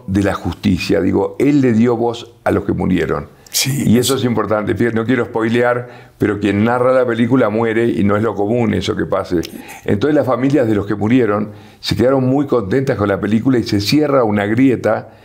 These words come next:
Speaker 1: natural que había entre los sobrevivientes y las familias.
Speaker 2: Eso te quería preguntar antes de empezar ya con toda la introducción, pero pues ya tocando el tema, ¿cómo fue esa situación de de repente regresar y los dieciséis sobrevivientes? Pero claro, o sea, se fueron cuarenta y cinco personas, o había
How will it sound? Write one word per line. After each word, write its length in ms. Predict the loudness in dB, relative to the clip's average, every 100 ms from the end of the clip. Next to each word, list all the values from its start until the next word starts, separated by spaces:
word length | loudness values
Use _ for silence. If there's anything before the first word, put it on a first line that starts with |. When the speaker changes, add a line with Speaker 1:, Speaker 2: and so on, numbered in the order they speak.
| -20 -4
Speaker 1:
natural 520 | 0 0 2 2 2
que 80 | 2
había 180 | 2 2
entre 220 | 0 0
los 140 | 0 0
sobrevivientes 760 | 0 2 2 2 2 0 -2 -4
y 100 | -2
las 140 | 0
familias. 460 | -2 -4 -4 -4 -2
Speaker 2:
Eso 300 | -2 -2 -2
te 120 | -4
quería 280 | -2 0 0
preguntar 400 | 2 0 0 0
antes 380 | 0 -2 0 0
de 40 | 0
empezar 380 | 0 -2 -2 -2
ya 120 | 0
con 160 | 0
toda 100 | 0 0
la 40 |
introducción, 500 | 0 0 0 0 0
pero 140 | 0 -2
pues 140 | 0
ya 360 | 0 0 -4 -6
tocando 360 | -4 -2 0 0
el 100 | 0
tema, 340 | 0 0 -2 -8 -14 -14 -16 -18 -20 -4
¿cómo 240 | 2 4 2
fue 380 | 0 0 0
esa 160 | 0 -2
situación 840 | -4 -4 -4 -2 -2 0 -2 -4 -10 -16 -18 -2
de 360 | 2 4 2 0
de 160 | -2
repente 340 | -2 -2 -2 0
regresar 560 | 0 0 0 0 0
y 80 | 0
los 180 | 0 0
dieciséis 380 | 0 0 0 0
sobrevivientes? 560 | 0 0 0 0 -2
Pero 180 | -2 -2
claro, 360 | -2 -2 -2 -6
o 40 | -14 -12 -4
sea, 120 | -2
se 60 | 0
fueron 160 | 0
cuarenta 300 | 0 -2 -2
y 40 | -2
cinco 320 | 0 -2 -2
personas, 540 | -2 0 0 0 -2
o 80 | -2
había 360 | 0 2 0